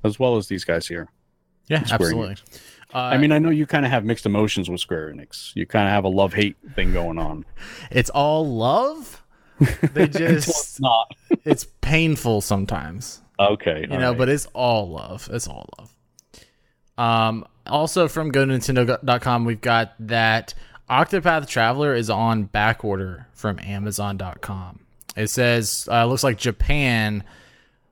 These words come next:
Speaker 2: might not be the only place where Switch owners are having a hard time finding Octopath Traveler. Amazon dot com currently has the game on back order,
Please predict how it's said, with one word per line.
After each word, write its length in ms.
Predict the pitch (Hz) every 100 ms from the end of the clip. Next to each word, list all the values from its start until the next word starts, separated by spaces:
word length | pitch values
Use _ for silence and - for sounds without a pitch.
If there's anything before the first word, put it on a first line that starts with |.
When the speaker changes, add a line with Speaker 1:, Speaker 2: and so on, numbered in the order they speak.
| 117
Speaker 2:
might 120 | 123
not 160 | 123
be 80 | 120
the 100 | 120
only 220 | 117 120
place 400 | 110 131 120 113
where 240 | 110 117 113
Switch 400 | - - 139 -
owners 320 | 123 127 127
are 80 | 117
having 280 | 113 123 117
a 80 | 107
hard 260 | 123 120
time 380 | 117 - 127 123
finding 420 | - 131 139 123
Octopath 600 | 113 107 113 - 113 110 -
Traveler. 500 | 120 120 127 135 -
Amazon 480 | 139 147 139 139 127
dot 240 | 120 117
com 380 | - 165 151 113
currently 540 | - 147 147 127 131
has 520 | 113 120 123 123 110
the 80 | 107
game 300 | 101 110 113
on 100 | 107 98
back 260 | 104 104
order, 260 | 110 107 110